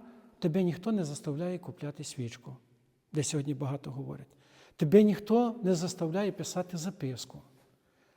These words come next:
Тобі ніхто не лізе в кишеню і каже: «Витягай кошти і жертвуй».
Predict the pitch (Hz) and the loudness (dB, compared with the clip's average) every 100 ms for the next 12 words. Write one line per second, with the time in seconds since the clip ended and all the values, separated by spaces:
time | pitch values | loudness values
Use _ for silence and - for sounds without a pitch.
0 | _ _ _ _ _ - 139 185 196 160 | _ _ _ _ _ 2 6 8 8 6
1 | - 202 185 185 190 180 160 156 - - | 2 4 4 2 2 2 0 -4 -12 -20
2 | - - - 180 - 190 214 202 135 - | -20 -20 -4 0 0 2 2 2 0 -6
3 | - - - - - 170 - 190 170 180 | -16 -20 -20 -20 -10 -6 2 4 4 4
4 | 180 190 170 170 - 196 220 - 165 131 | 4 4 4 2 4 4 4 0 -6 -6
5 | - - - 196 170 196 165 127 - 127 | -10 -20 -4 0 2 2 -2 -4 -12 -16